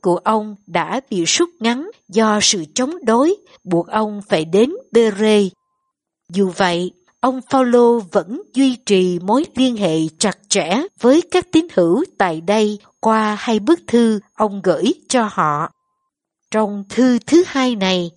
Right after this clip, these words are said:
ngoài việc giải quyết những nan đề trong hội thánh, ông còn kêu gọi tín hữu cầu nguyện cho đoàn truyền giáo của ông. "Hỡi anh em, hãy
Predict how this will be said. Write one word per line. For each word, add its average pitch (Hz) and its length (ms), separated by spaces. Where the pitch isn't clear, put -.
ngoài 196 320
việc 185 220
giải 180 200
quyết 370 240
những 202 340
nan 254 260
đề 190 320
trong 220 260
hội 160 240
thánh, 247 320
ông 208 360
còn 190 300
kêu 262 240
gọi 160 400
tín 320 200
hữu 247 340
cầu 202 160
nguyện 175 580
cho 214 440
đoàn 185 400
truyền 170 240
giáo 202 360
của 175 160
ông. 196 380
"Hỡi 185 340
anh 254 280
em, 254 320
hãy 190 360